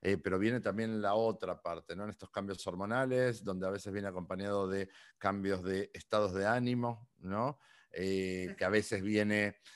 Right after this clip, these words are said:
Speaker 1: eh, eh, acompañado de una demanda de una cantidad de cosas, donde,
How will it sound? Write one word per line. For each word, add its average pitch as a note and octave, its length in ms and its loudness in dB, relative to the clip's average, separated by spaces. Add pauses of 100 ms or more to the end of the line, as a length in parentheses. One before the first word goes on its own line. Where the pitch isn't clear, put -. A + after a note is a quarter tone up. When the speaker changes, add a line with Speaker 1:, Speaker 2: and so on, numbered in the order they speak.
(120)
Speaker 1:
eh, F#2 320 -2
eh, F2+ 340 -6
acompañado G2 680 4
de G2 120 0
una G2 380 0
demanda G2+ 580 4
de G#2 80 2
una G#2 160 0
cantidad F#2+ 460 0
de F#2+ 140 0
cosas, G#2 640 4
donde, F2+ 420 0